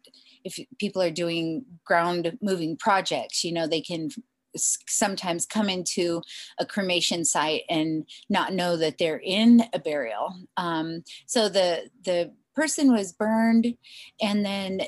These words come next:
there, what remained, which was very little sometimes, um, was interned, uh, and buried. And there was a large cry,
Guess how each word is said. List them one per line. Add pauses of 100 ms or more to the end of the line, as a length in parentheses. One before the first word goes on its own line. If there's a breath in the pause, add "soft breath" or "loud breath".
there,
what
remained,
which
was
very
little
sometimes, (100)
um,
was
interned, (720 loud breath)
uh, (120)
and
buried.
And
there
was
a
large
cry,